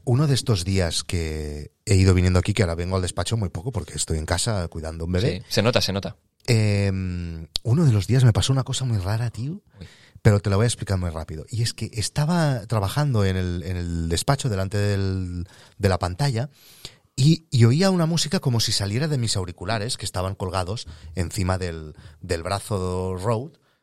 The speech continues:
Speaker 1: ¿vale? Y era como de rollo, "Coño, ¿de dónde su-, me suena esto?". Y estaba mirando, digo, "Que tengo alguna ventana abierta". Está sonando como una ca-, como una radio americana o algo así. Incluso
Speaker 2: Sí.
Speaker 1: se oía, pero muy flojito, una cosa muy rara.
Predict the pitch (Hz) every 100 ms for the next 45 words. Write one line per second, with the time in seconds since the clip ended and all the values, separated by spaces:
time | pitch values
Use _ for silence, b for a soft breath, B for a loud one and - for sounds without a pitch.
0 | _ 92 90 143 - 127 139 165 139 110
1 | 92 87 - 135 73 92 101 113 123 -
2 | 110 - 101 82 - 82 80 95 98 110
3 | 135 120 85 - 101 95 90 87 92 95
4 | 92 95 98 139 143 160 190 B B -
5 | 131 143 156 - 107 101 143 147 113 98
6 | B B - 104 113 139 117 95 - B
7 | - 101 92 107 113 104 95 87 85 -
8 | 87 85 85 90 87 - 95 90 107 110
9 | 147 B B - 147 170 156 127 156 202
10 | - 151 - 147 135 165 151 120 101 82
11 | 73